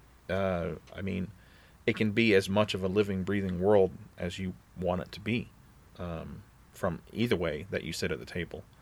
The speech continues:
Um, as a, for new players, you know,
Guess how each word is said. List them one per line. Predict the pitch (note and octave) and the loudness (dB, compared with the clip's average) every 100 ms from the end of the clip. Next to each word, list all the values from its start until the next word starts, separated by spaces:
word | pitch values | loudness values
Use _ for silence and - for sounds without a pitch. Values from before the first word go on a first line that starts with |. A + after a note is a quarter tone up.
| - - - - - - - | -20 -20 -20 -20 -20 -20 0
Um, | G2+ G2+ F#2 F#2 F2+ G2 - - - - - - - - - - - - - - - | 4 6 6 2 -2 -6 -16 -20 -20 -20 -20 -20 -20 -20 -20 -20 -20 -20 -20 -20 -4
as | A2 G2+ | 0 0
a, | F#2+ - - - | 0 -6 -20 -20
for | - A2+ | 2 4
new | G#2+ | 4
players, | A#2 A#2 G#2+ A2 A2+ - | 4 8 8 8 4 -2
you | G2 | -4
know, | G2 G2+ | -2 -2